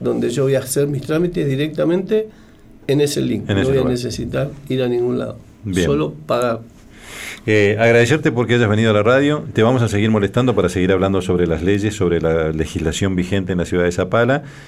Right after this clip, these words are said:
Speaker 2: y sobre los puntos conflictivos.
Speaker 1: En
Speaker 2: Eh,
Speaker 1: realidad, yo, yo les agradezco y, y, y estoy a su disposición cuando ustedes gusten, porque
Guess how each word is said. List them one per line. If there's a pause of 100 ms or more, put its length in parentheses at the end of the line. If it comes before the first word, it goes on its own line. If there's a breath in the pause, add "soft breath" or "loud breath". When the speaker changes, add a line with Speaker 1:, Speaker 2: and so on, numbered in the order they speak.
(220 loud breath)
Speaker 2:
y
sobre
los
puntos
conflictivos. (440 loud breath)
Speaker 1:
En
Speaker 2:
Eh,
Speaker 1:
realidad,
yo, (200)
yo
les
agradezco
y,
y,
y
estoy
a
su
disposición
cuando
ustedes (580 loud breath)
gusten,
porque